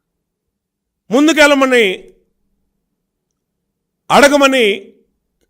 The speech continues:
వైసీపీ యొక్క కాపు నాయకులకి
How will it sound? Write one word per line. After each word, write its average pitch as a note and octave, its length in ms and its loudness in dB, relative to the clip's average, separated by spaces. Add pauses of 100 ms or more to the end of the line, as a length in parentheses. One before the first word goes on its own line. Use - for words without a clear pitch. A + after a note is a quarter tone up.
(2750)
వైసీపీ C4+ 480 4
యొక్క B3+ 280 -4 (520)
కాపు A#3 300 2
నాయకులకి G#3+ 880 -4